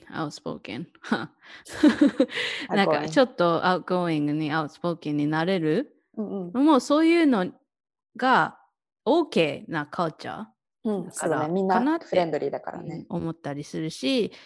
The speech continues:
Speaker 2: うん。
Speaker 1: あの、反対に日本でちょっと、おってテンスになっちゃう感じだから、
Speaker 2: うんうん。
Speaker 1: そういうのが、あの、小さい頃からあったから、そういう風になってんのかなとか。
Speaker 2: そうだね。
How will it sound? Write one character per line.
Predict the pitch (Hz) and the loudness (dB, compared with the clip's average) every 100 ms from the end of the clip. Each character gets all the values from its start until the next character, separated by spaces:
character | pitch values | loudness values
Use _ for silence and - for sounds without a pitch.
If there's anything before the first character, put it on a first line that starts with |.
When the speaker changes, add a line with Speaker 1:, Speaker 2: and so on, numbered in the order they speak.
| - | -16
Speaker 2:
う | 185 | -14
ん。 | 156 | -12
Speaker 1:
あ | - 160 | -8 -6
の、 | 151 143 151 143 _ _ _ | -4 -6 -6 -8 _ _ _
反 | - 185 175 | -8 -6 -2
対 | 190 190 | -2 -2
に | 160 156 | 0 0
日 | 165 | 0
本 | 160 185 180 165 | 0 0 0 0
で | 190 175 147 _ | 0 0 -2 _
ち | - | -8
ょ | |
っ | - | -6
と、 | - 151 - _ _ - | -6 -6 -8 _ _ -6
お | 254 | -6
っ | 370 _ | -6 _
て | 180 | -6
テ | - 196 | -2 -2
ン | |
ス | - 160 | -2 -4
に | 151 | -4
な | 156 | -2
っ | 175 - | -4 -6
ち | |
ゃ | 147 139 | -6 -6
う | - | -10
感 | - 151 | -8 -8
じ | 156 | -4
だ | - | -4
か | 190 190 | -2 -2
ら、 | 226 269 | 2 2
Speaker 2:
う | |
ん | - | 2
う | |
ん。 | - _ _ _ _ _ _ _ _ | -2 _ _ _ _ _ _ _ _
Speaker 1:
そ | - 156 | -12 -6
う | 156 | -4
い | 151 151 | -2 -4
う | - _ - | -6 _ -8
の | 147 | -4
が、 | 175 165 139 - _ _ _ _ _ _ | 2 2 0 -8 _ _ _ _ _ _
あ | - 151 | -12 -8
の、 | 135 | -8
小 | 147 175 | -6 -6
さ | 160 160 | -4 -6
い | |
頃 | 151 143 156 | -6 -10 -10
か | - | -10
ら | 135 | -8
あ | 151 | -8
っ | - | -10
た | 147 | -12
か | - | -6
ら、 | 202 214 | -6 -4
そ | 156 | -8
う | 143 | -10
い | |
う | |
風 | 147 143 | -10 -10
に | |
な | 143 | -12
っ | 147 | -10
て | 143 | -12
ん | - | -12
の | - | -12
か | 170 | -8
な | 220 262 262 | -4 -4 -4
と | - | -10
か。 | - - _ _ | -16 -18 _ _
Speaker 2:
そ | - 208 | -2 2
う | |
だ | 156 | 2
ね。 | 143 147 143 | 0 -4 -6